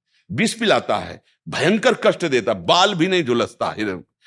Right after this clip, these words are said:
हिरण्यकश्यप के द्वारा जितना भी विधान किया गया, वो डर गया स्वयं कि ये मरेगा कैसे।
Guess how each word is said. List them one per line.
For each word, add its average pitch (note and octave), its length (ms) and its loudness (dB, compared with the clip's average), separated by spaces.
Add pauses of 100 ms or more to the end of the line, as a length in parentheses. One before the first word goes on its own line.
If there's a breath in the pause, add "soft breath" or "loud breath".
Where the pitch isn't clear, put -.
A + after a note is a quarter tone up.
(140)
हिरण्यकश्यप D#3 640 0
के D#3 80 0
द्वारा C#3+ 420 4
जितना G3+ 360 0
भी G#3+ 120 -6
विधान D3 340 0
किया C#3 240 0
गया, G#2+ 260 -4 (200)
वो F#3+ 80 6
डर G#3 360 6
गया A#3 220 8
स्वयं F#3+ 440 2
कि F3+ 120 -2
ये G3 60 4
मरेगा F3+ 420 6
कैसे। G#2 440 -8